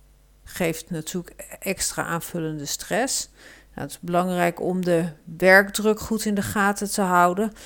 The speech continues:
Maar ook, ehm, ja, eigenlijk de verhouding op je werk, hè. Hoe ga je als leidinggevende om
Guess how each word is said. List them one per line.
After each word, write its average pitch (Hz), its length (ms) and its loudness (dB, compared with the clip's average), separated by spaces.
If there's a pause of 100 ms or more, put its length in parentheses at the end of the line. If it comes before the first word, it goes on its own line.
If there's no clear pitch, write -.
(420)
Maar 277 280 4
ook, 233 580 2
ehm, 170 580 0 (500)
ja, 226 120 2
eigenlijk 185 320 2
de 185 80 -2
verhouding 214 560 2
op 226 140 -4
je 196 120 -4
werk, 143 300 -2
hè. 208 100 2 (380)
Hoe 202 300 4
ga 190 240 2
je 165 140 4
als 160 160 0
leidinggevende 170 960 2
om 185 360 2